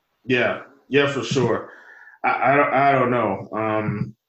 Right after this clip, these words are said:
I, I thought the, and let me say this, I thought DeLon Lo-, Wright was gonna maybe be a little better this year. He's not playing well.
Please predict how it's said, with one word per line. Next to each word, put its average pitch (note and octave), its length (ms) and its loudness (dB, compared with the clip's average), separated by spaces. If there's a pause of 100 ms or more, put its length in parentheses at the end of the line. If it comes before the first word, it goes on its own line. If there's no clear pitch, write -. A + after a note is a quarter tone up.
(160)
I, D#3 300 2
I - 20 -2
thought G3+ 220 6
the, D3 160 4
and C#3+ 340 0
let F3+ 160 2
me G#3 60 2
say F#3 140 2
this, D3 80 2
I D#3 120 2
thought F#3 220 2
DeLon C#3+ 320 4
Lo-, C3 280 0
Wright C#3 220 2
was C3 120 0
gonna C#3 180 2
maybe C3 260 2
be C3 120 4
a B2+ 40 4
little B2 220 0
better A#2+ 240 2
this A#2 200 -2
year. B2 320 2
He's C#3 180 0
not C3 180 -2
playing B2 260 0
well. B2 220 2